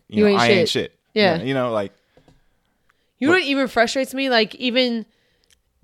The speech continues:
Speaker 2: even when it's said, like, playfully, more playfully than that, you
Speaker 1: Mm-hmm.
Speaker 2: know? Like, "Oh, oh, I bet I could take you," you know what I mean? And I know they're probably not being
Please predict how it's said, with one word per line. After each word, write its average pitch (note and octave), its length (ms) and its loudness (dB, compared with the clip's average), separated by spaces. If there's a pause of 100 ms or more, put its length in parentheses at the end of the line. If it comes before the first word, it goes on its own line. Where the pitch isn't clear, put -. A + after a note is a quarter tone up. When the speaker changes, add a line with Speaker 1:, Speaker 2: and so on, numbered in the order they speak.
(1120)
Speaker 2:
even A#3 320 -4
when A#3 140 -2
it's G#3 140 -6
said, F#3+ 520 -2 (720)
like, F3 340 -6 (720)
playfully, A#3 1400 0
more A3 220 4
playfully A#3 520 -4
than A#3 140 -4
that, A#3 260 -2 (180)
you A#3 80 -2
Speaker 1:
Mm-hmm. A#3 60 0
Speaker 2:
know? A3+ 220 -2 (300)
Like, G3 160 -8 (100)
"Oh, A#3 420 0 (300)
oh, G#4+ 200 -4 (420)
I - 300 -2
bet C4 120 2
I F#3+ 80 -4
could G#3+ 140 -10
take G3 220 -6
you," F#3+ 60 -10
you G3 40 -6
know G3 80 -6
what G3+ 60 -6
I - 20 -8
mean? G#3 120 -6
And G#3+ 180 -4
I G#3+ 100 0
know A3 180 0
they're G3+ 280 0
probably G3+ 340 -4
not F3+ 200 -2
being F3+ 340 -4